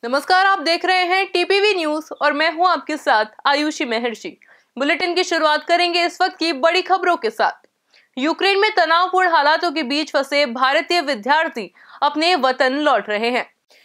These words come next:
यूक्रेन में कई राजस्थानी स्टूडेंट्स भी फंसे हुए थे। दीपिका भाटी जोधपुर लौटी, जहां एयरपोर्ट पर उसके परिजनों ने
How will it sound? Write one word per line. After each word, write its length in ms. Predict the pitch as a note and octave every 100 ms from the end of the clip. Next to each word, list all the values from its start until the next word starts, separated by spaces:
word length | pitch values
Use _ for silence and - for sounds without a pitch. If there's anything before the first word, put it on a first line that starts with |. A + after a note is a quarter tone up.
| -
यूक्रेन 420 | B3 D#4+ F4+ G4
में 140 | G4+ G4+
कई 200 | G4 G4
राजस्थानी 680 | E4+ D4+ D#4 E4 D#4+ F#4
स्टूडेंट्स 480 | F4+ D#4+ D#4 F4+ F4 D4
भी 140 | D4
फंसे 320 | D#4+ E4 E4+ C4+
हुए 200 | G#3+ G#3
थे। 180 | G#3 - _ _ - - A3
दीपिका 320 | A#3+ D4 D#4
भाटी 420 | C#4+ C#4+ C#4+ E4+ D#4+
जोधपुर 500 | A3+ C#4 D4 E4+ F4+
लौटी, 320 | E4 D#4 F#4 A#4
जहां 280 | D4+ D4+ D4+
एयरपोर्ट 600 | C4+ C#4 C#4 C#4 F4+ F4+
पर 120 | C#4+
उसके 220 | B3+ B3+ C4+
परिजनों 520 | B3 A#3+ A3 D#4 D#4
ने 160 | C#4+